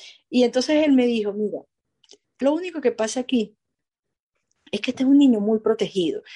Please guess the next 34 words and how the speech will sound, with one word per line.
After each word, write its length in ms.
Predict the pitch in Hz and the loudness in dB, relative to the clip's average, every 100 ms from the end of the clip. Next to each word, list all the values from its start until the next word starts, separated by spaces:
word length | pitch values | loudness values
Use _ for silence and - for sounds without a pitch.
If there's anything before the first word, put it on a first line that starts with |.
| - - | -20 -8
Y 160 | - 240 | 0 2
me 160 | 220 202 | 4 2
mostró, 560 | 190 - 240 233 294 294 | 0 -2 0 2 0 -4
se 160 | 233 | 2
volteó 360 | 208 196 240 208 | 2 2 -2 -2
hacia 220 | 214 302 | -2 -8
atrás 260 | 285 247 247 | -8 -8 -6
y 160 | 254 | -4
él 140 | 208 208 | -4 -6
me 120 | 226 | -10
mostró 280 | 220 - 247 | -10 -6 -4
el 80 | |
barrio 280 | 220 196 208 | -4 -6 -6
Los 160 | 214 208 | -8 -8
Herazos. 580 | 190 170 - - - _ _ _ _ _ _ _ _ _ _ - | -8 -8 -12 -20 -20 _ _ _ _ _ _ _ _ _ _ -8
Y 100 | 208 | -4
me 120 | 208 | -4
dijo, 300 | 196 180 - | -4 -6 -12
"Suelta 480 | - - 277 285 320 | -14 -4 -2 0 -2
a 40 | |
este 160 | 339 330 | -6 -2
niñito 360 | 302 247 240 262 | 0 0 -4 -6
allá 360 | 247 208 196 _ _ _ _ _ _ | -4 -6 -8 _ _ _ _ _ _
y 120 | - 214 | -10 -8
se 140 | 226 | -8
nivela, 500 | 214 202 233 202 165 _ _ _ _ _ _ - | -4 -2 -2 -4 -10 _ _ _ _ _ _ -6
porque 240 | 208 214 | -4 0
allá 220 | 208 208 | 0 0
no 100 | 214 | -2
hay 100 | 233 240 | -4 -6
chance 580 | 277 269 277 - 311 - _ _ _ _ _ | -4 -4 -4 -8 -14 -14 _ _ _ _ _
si 200 | - 247 | -6 -4
no 300 | 214 208 196 190 | -2 -4 -6 _
guerreas. 640 | 240 214 202 180 - - | -2 0 0 -2 -6 -18